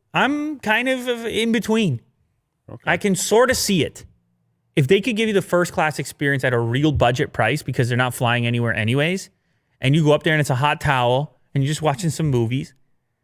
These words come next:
Speaker 2: Mm.
Speaker 1: I don't know, man. I don't have a lot of time to relax. And when I used to take flights, it was one of the few times y-,
Speaker 2: Hmm.
Speaker 1: you're, you're sorta, sorta turn off. You're kind of
Speaker 2: Yeah. I guess you don't have to get your bags or anything, right?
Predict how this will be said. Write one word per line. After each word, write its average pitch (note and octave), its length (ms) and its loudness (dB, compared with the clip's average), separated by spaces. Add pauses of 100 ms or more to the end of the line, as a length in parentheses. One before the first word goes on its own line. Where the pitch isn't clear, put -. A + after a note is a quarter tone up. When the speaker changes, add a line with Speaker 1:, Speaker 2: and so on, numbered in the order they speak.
(580)
Speaker 2:
Mm. G2+ 240 -14
Speaker 1:
I D#3 140 2
don't G3+ 140 2
know, G#3 180 4
man. D3+ 320 0 (260)
I C#3+ 120 2
don't F#3 80 2
have G3+ 100 4
a F#3+ 40 4
lot E3 200 6
of - 20 -
time C#3+ 200 2
to C#3 120 0
relax. A2+ 640 0 (240)
And B2+ 460 0 (240)
when C3+ 160 2
I C3 80 4
used F#3 240 2
to E3+ 80 -2
take C3 240 0
flights, G#3+ 260 2
it D#3+ 40 4
was C#3+ 100 2
one D#3 120 4
of D3 40 2
the C3+ 80 4
few E3+ 220 0
times D3+ 560 -2 (920)
y-, - 220 -20
Speaker 2:
Hmm. C#3+ 120 -14 (140)
Speaker 1:
you're, C#3+ 280 0
you're C#3 160 0
sorta, F3 500 -2
sorta F#3 280 0
turn G3 260 2
off. G#3 240 2
You're C3+ 100 -2
kind E3 220 0
of C#3+ 240 -2 (440)
Speaker 2:
Yeah. D#2 260 -6 (760)
I B2+ 80 2
guess E3 260 -2
you D3 80 -2
don't C3 140 0
have A#2+ 220 -2
to F2+ 340 -4
get - 220 -6
your E2+ 100 -10
bags D#2 400 -8
or D2 100 -12
anything, C#2 400 -20
right? G#2 200 -16